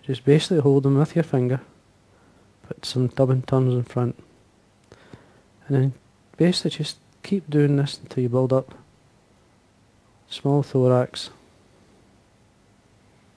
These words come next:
Now what I'm gonna do at this point is just check that I've got a nice balance at the back underneath. If you're not, you can bring the dubbing to the back and then back to the front,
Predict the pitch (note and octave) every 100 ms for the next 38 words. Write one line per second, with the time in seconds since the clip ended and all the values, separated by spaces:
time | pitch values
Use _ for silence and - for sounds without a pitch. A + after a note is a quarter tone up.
0 | _ _ C3 B2 D3+ D#3 D3+ B2+ C3 B2+
1 | B2+ - B2+ B2+ B2+ - _ - - -
2 | - _ - B2+ - F#3 - - C#3+ C3+
3 | C3 - - _ _ _ - B2 A#2+ B2
4 | B2 B2 B2 B2+ A#2 B2 B2 - A#2+ B2
5 | A#2 A#2+ A#2+ - - _ _ _ _ _
6 | _ _ - C3+ B2+ B2 - C3 C3+ D#3
7 | C#3+ C3 B2+ C3 B2 B2+ A#2+ A#2 - _
8 | - C3+ C3+ B2+ - - D3+ C3+ C3+ C3+
9 | C3 - _ _ _ _ _ _ _ _
10 | _ _ _ _ _ _ - C#3 C#3+ C#3
11 | C#3 D#3 - D3+ C#3 - C3 B2+ -